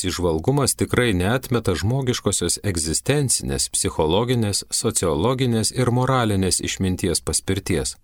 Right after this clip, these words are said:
tačiau ją pranoksta. Neužtenka net išmintingų bažnyčios normų.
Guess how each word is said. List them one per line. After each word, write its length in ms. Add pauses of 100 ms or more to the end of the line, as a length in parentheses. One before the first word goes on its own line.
(520)
tačiau 400
ją 320
pranoksta. 600 (340)
Neužtenka 800
net 320
išmintingų 800
bažnyčios 640
normų. 320